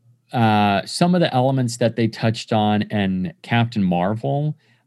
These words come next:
uh, they could have taken some of that and placed it here to make it better. Like you said, get some of the nap pops, uh, get some of the, the clothing. And, I mean, what Stranger Things did so well is basically bring up this nostalgic factor.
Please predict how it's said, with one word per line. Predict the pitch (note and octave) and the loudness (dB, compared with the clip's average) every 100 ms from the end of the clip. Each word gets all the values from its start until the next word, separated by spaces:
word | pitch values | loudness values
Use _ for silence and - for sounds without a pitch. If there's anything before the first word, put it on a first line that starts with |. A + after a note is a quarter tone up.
| - | -4
uh, | G#2+ G2+ G2+ | 0 2 2
they | A2+ A#2 | 2 2
could | - | 2
have | A2 F#2 | 0 -2
taken | - A2+ G#2+ F#2+ | 0 0 0 -2
some | A2+ A2 | 0 0
of | G#2 | 2
that | G#2 G#2 | 0 0
and | G2+ F#2 - | -2 -4 -6
placed | - G#2 G2+ G2 | -2 -2 -2 -8
it | F2 | -8
here | - G2+ G2+ G#2 | -4 0 0 -2
to | G#2 | -4
make | F2+ F2+ F2 | -4 -2 -4
it | F#2 | -2
better. | F#2+ F#2+ F#2+ F#2 _ B2+ | 0 2 0 -4 _ -2
Like | C3+ | 0
you | A3 | 0
said, | - F2 - _ _ - | 0 -4 -4 _ _ 0
get | C#3+ | 0
some | - F3 | 2 0
of | F3 | 2
the | E3+ | 2
nap | D#3+ D3+ - | 2 0 -2
pops, | C3+ C3 C3 - - - _ - | -2 0 0 -4 -16 -20 _ -6
uh, | G#2+ G#2 | 0 2
get | A2+ D3 | 4 2
some | - D#3+ D3+ | 2 2 2
of | C3 | 2
the, | C3 A2+ G#2+ G2 - | 4 4 4 0 -2
the | A#2 G#2+ | 0 0
clothing. | - C#3 C#3 C#3 C#3 C3+ C3 C3 - | 0 2 4 4 2 2 2 0 0
And, | A#2+ A2 G#2+ | 2 2 2
I | C#3+ | 2
mean, | D#3+ C#3+ | 4 4
what | A3+ F3+ | 2 -2
Stranger | - D#3 D#3+ E3 C#3+ | -4 -2 -2 -2 -4
Things | C3 A2 G#2 - | 0 0 0 0
did | G#2+ F#2 | -2 -2
so | - A#2 | -4 -2
well | G2+ G2 A#2 E2 C2+ D#2+ - | 0 0 0 -2 -6 -8 -2
is | A2+ G#2 G2+ F#2+ - _ _ _ - | 2 2 2 -2 -6 _ _ _ -2
basically | G#2+ C#3 C3+ A#2+ A2 | 2 2 0 0 0
bring | F#2+ B2 C#3 | 2 0 2
up | B2 A#2 - | 0 -2 -2
this | G#2 - | -4 -2
nostalgic | F#2+ - - F#2 C#3 B2 A2+ - | -6 -6 -4 -2 0 -2 -6 -6
factor. | F#2 F2 - G2 F#2 | -6 -6 -6 -4 -4